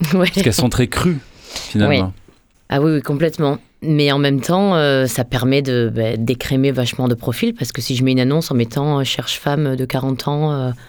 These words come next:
Speaker 1: sans aucune description au niveau de, de ses yeux, de sa taille, de sa morphologie ou autre, je reçois un nombre de profils incommensurable, parce qu'en tant que directeur de casting, on a tous des boîtes mail, euh, surbondées qui n'en finissent plus. Du coup, on est obligé de détailler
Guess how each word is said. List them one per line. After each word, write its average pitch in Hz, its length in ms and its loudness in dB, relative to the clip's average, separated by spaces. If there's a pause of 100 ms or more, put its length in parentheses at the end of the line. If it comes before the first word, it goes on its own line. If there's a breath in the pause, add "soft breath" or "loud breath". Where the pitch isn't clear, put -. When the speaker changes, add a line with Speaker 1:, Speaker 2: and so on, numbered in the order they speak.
(140 loud breath)
Speaker 1:
sans 127 220 0
aucune 143 200 0
description 143 460 -2
au - 20 2
niveau 139 260 0
de, 131 320 2 (280 loud breath)
de 135 60 0
ses 123 280 -2
yeux, 151 100 2
de 147 80 0
sa 131 180 -2
taille, 147 260 0
de 135 40 -6
sa 135 140 -6
morphologie 135 720 -2
ou 143 160 0
autre, - 260 -4 (640 loud breath)
je 127 220 0
reçois 123 520 0
un 151 60 4
nombre 143 180 2
de 143 60 0
profils - 420 -4 (220)
incommensurable, 190 1000 0
parce - 140 -16
qu'en 117 120 -8
tant 127 120 -2
que 127 60 2
directeur 131 300 0
de 127 80 0
casting, 127 400 -2
on 135 120 0
a 117 80 0
tous 139 200 -4
des 127 120 0
boîtes 131 320 0
mail, 143 280 2
euh, 120 160 2
surbondées 147 800 0
qui - 120 -6
n'en 131 120 0
finissent 131 240 -4
plus. 220 280 -4 (880 loud breath)
Du 123 120 0
coup, 170 100 2
on 147 80 4
est - 140 0
obligé 160 560 2
de 147 100 -4
détailler 143 760 2